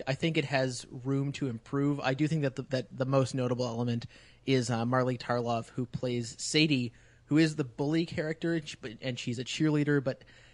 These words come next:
there's a weird pathos to her character that they only occasionally get into, and I think that makes it even more interesting, um,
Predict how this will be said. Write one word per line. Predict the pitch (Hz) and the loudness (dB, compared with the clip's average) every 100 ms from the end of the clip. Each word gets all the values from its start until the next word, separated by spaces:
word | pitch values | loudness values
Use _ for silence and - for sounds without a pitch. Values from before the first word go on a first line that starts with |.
| - - - | -20 -8 2
there's | 151 151 | 4 4
a | 151 | 0
weird | 147 160 185 - | 0 0 0 -2
pathos | - 165 190 185 - | -4 -4 -2 -4 -4
to | |
her | 165 | -4
character | 175 180 170 175 170 | -2 -2 -2 -2 -4
that | 156 | -2
they | 139 131 | -4 -2
only | 143 147 135 | -2 0 -2
occasionally | - 143 143 143 139 | 0 0 0 0 0
get | 135 | 0
into, | 135 139 - 139 139 | 0 -2 -2 0 0
and | 120 120 | -4 -6
I | 117 | -8
think | 120 | -4
that | 135 113 | -2 -2
makes | 131 131 | -4 -6
it | - | -6
even | 117 117 | -4 -4
more | 117 | -4
interesting, | 131 - 143 151 139 143 - - - - - | -4 -4 -2 0 0 -2 -12 -20 -20 -20 -10
um, | 127 120 110 104 | -6 -4 -6 -10